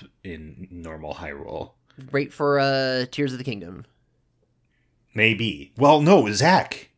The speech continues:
Speaker 2: What?
Speaker 1: do you remember our plan for the anti-champions?
Speaker 2: Oh, you were using a Nejiron as a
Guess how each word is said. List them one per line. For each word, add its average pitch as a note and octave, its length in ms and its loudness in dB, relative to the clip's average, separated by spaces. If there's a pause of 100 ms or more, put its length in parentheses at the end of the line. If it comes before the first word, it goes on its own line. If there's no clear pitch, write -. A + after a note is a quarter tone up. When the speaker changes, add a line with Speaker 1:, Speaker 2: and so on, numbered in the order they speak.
(160)
Speaker 2:
What? B2 100 -2
Speaker 1:
do C#3 60 4
you D#3+ 60 2
remember D#3 640 2 (600)
our B2 160 6
plan A#2+ 540 2
for A#2+ 160 0
the A2 100 0
anti-champions? G#2 960 -2
Speaker 2:
Oh, E3+ 100 6
you E3 220 -4
were D#3+ 140 -2
using D3 320 0
a C3 60 -2
Nejiron A2+ 520 -8
as G#2+ 160 -12
a G#2 400 -10